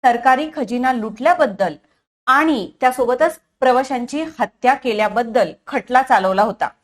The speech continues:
खटल्याच्या सुनावणीनंतर न्यायाधीशांनी या घटनेत चार जणांना फाशीची शिक्षा सुनावली होती.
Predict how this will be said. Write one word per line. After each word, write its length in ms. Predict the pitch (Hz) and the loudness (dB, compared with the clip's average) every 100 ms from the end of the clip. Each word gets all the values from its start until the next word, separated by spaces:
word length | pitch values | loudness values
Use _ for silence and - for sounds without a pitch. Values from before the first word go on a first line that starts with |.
| _ _ _ _ 320 | _ _ _ _ -2
खटल्याच्या 440 | - 285 285 339 | 2 2 2 0
सुनावणीनंतर 920 | 330 277 247 262 294 311 294 277 220 240 _ _ | -4 0 2 2 0 -2 2 2 2 -2 _ _
न्यायाधीशांनी 1080 | 233 233 262 311 277 247 220 214 262 330 - _ _ - | -2 0 0 0 -2 -2 -2 -2 -4 -6 -12 _ _ 0
या 100 | 247 | 2
घटनेत 500 | 254 247 302 262 254 _ _ _ _ _ | 2 -2 -2 -2 -4 _ _ _ _ _
चार 280 | - 294 339 | 2 4 4
जणांना 400 | 311 302 269 262 | 4 2 2 -2
फाशीची 480 | 320 240 220 240 285 | 0 -2 -2 -8 -6
शिक्षा 300 | 302 233 262 | -6 -4 -4
सुनावली 380 | 254 254 202 202 | -2 0 0 0
होती. 320 | 233 180 156 | -4 -6 -12